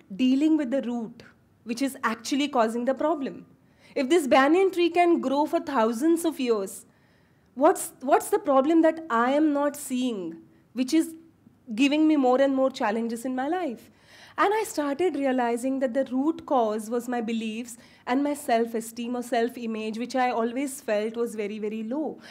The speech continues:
And I always thought that I'm not good enough. The moment I realized that, and I started working on my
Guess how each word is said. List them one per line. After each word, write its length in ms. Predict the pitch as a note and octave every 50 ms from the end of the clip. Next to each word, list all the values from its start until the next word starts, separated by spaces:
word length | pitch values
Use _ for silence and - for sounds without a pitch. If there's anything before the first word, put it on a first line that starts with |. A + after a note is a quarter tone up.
| - - -
And 140 | - A#3+ C4
I 60 | C4+
always 360 | C4+ C4+ C#4 C4+ E4 E4+ E4+
thought 300 | - - C4+ A#3+ A#3 A#3
that 120 | A#3+ A#3+ A#3+
I'm 200 | A#3+ A#3+ B3 B3
not 200 | B3+ B3 A3+ G#3+
good 140 | C4+ C#4
enough. 280 | C#4 D4+ D#4 C#4+ G#3+ F3 - - _ _ _ _ - - - - - _ _ _
The 80 | - C#4
moment 380 | C#4+ D4 D#4 D#4+ F#4 G4 F#4
I 140 | F#4+ E4+ D4+
realized 640 | B3 C4 A#3+ A3 G#3+ A3+ G#3+ A3 B3 C#4+ C4+ - -
that, 300 | G#3+ F#3 D#3 E3 E3 - -
and 140 | A3 A3+
I 80 | A#3+ B3
started 520 | A#3+ - C4 G3+ G3 G#3+ G#3+ D4+ C4+ A#3
working 520 | G3+ G3 F#3+ F#3+ F#3+ - A#3+ A#3 A#3+ A#3 A#3 - - -
on 180 | G#3 A3 A3+ A3+
my 280 | A#3 A#3 A#3 B3 C4